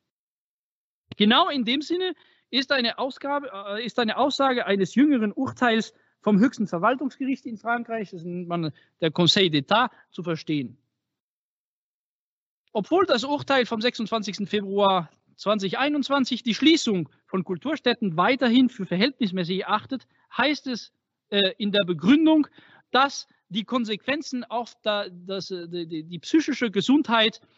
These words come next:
äh, der Bevölkerung auch in Kauf, äh, zu nehmen sind.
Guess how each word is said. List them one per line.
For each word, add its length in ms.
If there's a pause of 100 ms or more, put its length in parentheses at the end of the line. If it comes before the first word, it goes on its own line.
(140)
äh, 240
der 160
Bevölkerung 760
auch 260
in 180
Kauf, 400 (300)
äh, 680
zu 160
nehmen 320
sind. 420